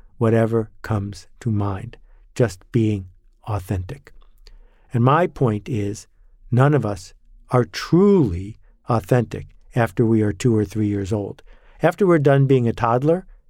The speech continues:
everything we say and do is calculated at some level to help us get what we want. So, I think what the people you serve want is for you to keep your promises, for you to show up as you said you would, for you to engage in emotional labor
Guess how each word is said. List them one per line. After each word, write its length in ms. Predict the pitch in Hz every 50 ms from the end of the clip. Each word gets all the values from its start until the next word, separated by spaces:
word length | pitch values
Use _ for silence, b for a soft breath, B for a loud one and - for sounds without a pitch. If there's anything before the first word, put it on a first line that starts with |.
| - - - -
everything 580 | 175 160 165 170 190 180 147 147 175 165 156 151
we 120 | 143 139
say 320 | 139 - - 143 135 135 127
and 160 | 117 110 107
do 200 | 135 135 123 -
is 200 | - 147 120 -
calculated 840 | - - - 139 151 180 180 - - 139 120 117 107 110 110 110 -
at 180 | - 127 117 -
some 260 | - - 165 160 151
level 380 | 143 147 165 139 - - - _ - _ _ - _ _ _ _ _ - - -
to 120 | - 117
help 160 | 101 107 101
us 140 | 113 107 98
get 200 | - 117 101 98
what 240 | 104 107 110 - -
we 60 | 107
want. 420 | 98 98 95 98 - - - - - _ _ _ _ _ _ _ _ - - - - _ _ _ -
So, 320 | - - 139 104 92 - _ _ _ - _ - - _ _ -
I 40 | -
think 220 | 90 - 147 147 147
what 120 | 147 139
the 80 | 135 139
people 300 | - 135 120 - 123 113
you 120 | 110 107
serve 380 | - - - 117 101 90 90 98
want 400 | 113 135 131 101 - - - - - _ _ - - - - - - _ _ _
is 180 | - 113 101 -
for 140 | - -
you 120 | 113 113 113
to 80 | 107 101
keep 260 | 95 - 110 - -
your 80 | 101 92
promises, 680 | - 113 110 107 107 107 - - 165 147 143 - - - - _ _ -
for 160 | - - 139
you 120 | 143 147
to 100 | 143 143
show 240 | 143 - - 147 135
up 100 | 127 135
as 160 | 135 113 117
you 80 | 123 117
said 320 | - - 143 131 123 120
you 100 | 113 104 98
would, 220 | - - - -
for 120 | - 151
you 160 | 147 151 160 151
to 220 | 151 151 143 143 B B B B B B
engage 400 | - 135 127 139 147 151 151 139
in 80 | 139 135
emotional 440 | 127 123 127 131 127 - 135 123 117
labor 420 | 120 117 120 131 113 101 - -